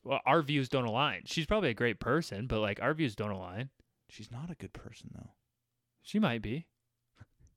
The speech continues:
Speaker 2: You're just giving her benefit of the doubt.
Speaker 1: Well, yeah, you
Speaker 2: From
Speaker 1: know,
Speaker 2: what I've heard
Speaker 1: she
Speaker 2: from
Speaker 1: might, she
Speaker 2: what,
Speaker 1: might
Speaker 2: from what I've
Speaker 1: donate
Speaker 2: he-
Speaker 1: a bunch of money and everything else and stuff. She might help out a lot, and, you know, the,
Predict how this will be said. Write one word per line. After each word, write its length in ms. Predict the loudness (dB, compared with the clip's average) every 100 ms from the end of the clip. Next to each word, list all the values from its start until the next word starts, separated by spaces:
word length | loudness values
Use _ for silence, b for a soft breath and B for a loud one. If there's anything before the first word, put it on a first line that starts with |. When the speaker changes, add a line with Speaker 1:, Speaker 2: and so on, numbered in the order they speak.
| -14 0
Speaker 2:
You're 120 | 0
just 80 | 2
giving 160 | -2
her 100 | -4
benefit 360 | -6 -6 -6 -6
of 60 | -6
the 80 | -6
doubt. 240 | -6 -8 2
Speaker 1:
Well, 140 | 6
yeah, 140 | 8 6
you 160 | 6
Speaker 2:
From 80 | 6
Speaker 1:
know, 60 | 10
Speaker 2:
what 140 | 8
I've 140 | 8 4
heard 220 | 2 4
Speaker 1:
she 140 | 8
Speaker 2:
from 80 | 8
Speaker 1:
might, 220 | 8 6
she 80 | 6
Speaker 2:
what, 60 | 6
Speaker 1:
might 100 | 6
Speaker 2:
from 100 | 6
what 60 | 8
I've 40 | 10
Speaker 1:
donate 200 | 10 6
Speaker 2:
he- 40 |
Speaker 1:
a 40 |
bunch 220 | 4 4 2
of 60 |
money 340 | 2 2 4 4
and 80 | 4
everything 320 | 4 4 2
else 220 | 2 0
and 80 | -2
stuff. 200 | 0 0
She 100 | 2
might 180 | 2 4
help 180 | 4 4
out 140 | 4
a 60 | 4
lot, 260 | 4 2
and, 240 | -2 -4 -6
you 180 | -2 2
know, 260 | 4 2 0
the, 200 | 4 4